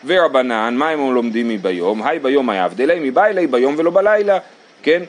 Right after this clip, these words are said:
שנוטלים לולב ביום ולא נוטלים, אין מצוות נטילת לולב בלילה. רבי אליעזר ביום ולא בלילה מנהלי, נפקא ליה מסיפא דקרא, דכ-, ושמחתם לפני השם אלוקיכם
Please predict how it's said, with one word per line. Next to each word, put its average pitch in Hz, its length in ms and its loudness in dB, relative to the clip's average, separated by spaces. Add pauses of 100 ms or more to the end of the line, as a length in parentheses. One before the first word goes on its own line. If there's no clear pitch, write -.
(120)
שנוטלים 127 540 -2
לולב 151 320 2
ביום 120 320 0
ולא 160 180 2
נוטלים, 180 240 -4
אין 185 180 -2
מצוות 170 360 0
נטילת 147 400 -2
לולב 127 260 -2
בלילה. 90 380 0 (300)
רבי 131 200 2
אליעזר 160 320 2
ביום 131 260 2
ולא 131 120 2
בלילה 131 360 4
מנהלי, 131 580 0 (240)
נפקא 180 360 -2
ליה 202 180 4
מסיפא 202 600 0
דקרא, 120 500 2 (280)
דכ-, 104 40 -4 (540)
ושמחתם 120 540 -2
לפני 175 220 -4
השם 151 320 0
אלוקיכם 117 540 -2